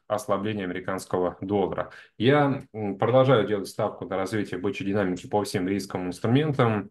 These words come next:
На мой взгляд, это прям такие несгибаемые тренды сейчас, э, которые, э, очевидны для того, чтобы, м, их, э, использовать, э, активно и, э, пробовать на этом заработать. А, кстати, по Е Ц Б, если будет возможность,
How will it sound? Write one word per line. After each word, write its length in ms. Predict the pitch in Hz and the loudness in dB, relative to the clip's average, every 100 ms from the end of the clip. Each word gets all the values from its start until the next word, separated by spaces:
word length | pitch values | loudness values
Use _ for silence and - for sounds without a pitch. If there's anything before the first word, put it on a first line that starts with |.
| - | 0
На 120 | 107 | 4
мой 160 | 120 | 4
взгляд, 300 | 104 113 110 | 4 2 2
это 160 | 107 107 | 2 -2
прям 300 | 95 110 104 | -2 -4 -4
такие 340 | 123 - 123 | -6 -4 -2
несгибаемые 800 | 104 110 107 113 110 107 87 87 87 | 0 0 -2 -4 0 0 0 -4 -4
тренды 380 | 120 165 135 | -2 0 0
сейчас, 500 | 101 104 - 87 87 - | -4 -6 -6 -8 -6 -8
э, 100 | 90 | -6
которые, 540 | - 90 110 107 - - - _ | -6 2 4 4 2 -6 -20 _
э, 100 | 98 | 0
очевидны 640 | 98 113 110 - 113 143 139 | 0 2 -2 0 2 2 2
для 140 | 107 | 0
того, 180 | 101 107 | 0 -2
чтобы, 580 | 110 104 98 95 90 85 | -4 -6 -2 -2 -4 -8
м, 380 | 92 90 90 85 | -12 -10 -8 -10
их, 320 | 85 110 - | -4 -4 0
э, 160 | 98 - | 0 0
использовать, 760 | - 95 - 156 147 143 135 127 | -6 -8 0 0 4 4 4 2
э, 180 | 113 104 _ | 0 -2 _
активно 640 | 98 - 113 107 98 90 - _ _ | -8 -4 -4 -2 -4 -6 -14 _ _
и, 300 | 107 120 135 | -2 0 0
э, 220 | 131 101 | 0 -4
пробовать 360 | 90 107 113 98 | -2 -2 0 -2
на 100 | 92 | -4
этом 360 | 98 98 90 - | -2 -2 -4 -8
заработать. 720 | 90 87 101 104 90 - - - - - - _ | -8 0 2 4 0 -4 -14 -20 -20 -20 -20 _
А, 120 | 104 | 2
кстати, 360 | - 160 139 120 | 2 0 2 0
по 420 | 135 135 131 117 | 2 4 4 0
Е 180 | 113 117 | -2 -4
Ц 160 | 120 135 | -2 -4
Б, 200 | 165 170 | 0 0
если 200 | 127 123 | 0 -2
будет 220 | 123 120 | -2 0
возможность, 560 | 110 117 120 98 - | 0 0 -2 -4 -12